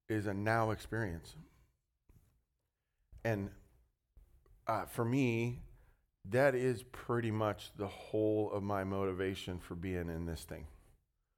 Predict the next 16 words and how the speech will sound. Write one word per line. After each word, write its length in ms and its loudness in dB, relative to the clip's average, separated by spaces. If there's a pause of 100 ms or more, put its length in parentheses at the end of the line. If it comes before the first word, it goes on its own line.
(480)
This, 260 -2
this 220 -6
Christian 540 -2
thing, 420 0
this 200 -6
cross 440 2
thing, 360 -4
this 220 -8
religious 520 -4
Sunday 440 -2
repetition, 840 -4
go 160 -4
to 80 -4
seminary, 480 -6
all, 180 -4
uh, 60 -8